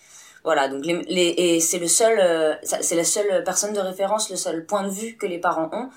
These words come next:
donc les parents acceptent en général tout en fait. Ça veut pas dire que les parents sont pas responsables,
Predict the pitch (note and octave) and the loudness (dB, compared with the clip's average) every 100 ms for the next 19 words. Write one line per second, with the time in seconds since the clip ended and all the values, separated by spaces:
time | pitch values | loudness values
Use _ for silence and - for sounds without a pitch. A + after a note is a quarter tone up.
0 | - E3 E3+ F3 G3 F#3+ - E3 F3 E3 | -10 -8 -4 0 0 0 -2 -4 -6 -8
1 | E3+ E3+ E3+ E3 A3 G3+ D#3 D#3 - - | -4 -4 -4 -6 -8 -6 -6 -8 -12 -16
2 | _ _ - - _ - - D3+ D#3+ F#3 | _ _ -20 -20 _ -14 -6 -2 0 0
3 | F#3 F3+ F3+ F#3 F3+ F#3 F3+ F3 E3 F3 | -2 -2 0 0 -4 -2 -2 -2 -4 -2
4 | A3+ G#3+ | 0 0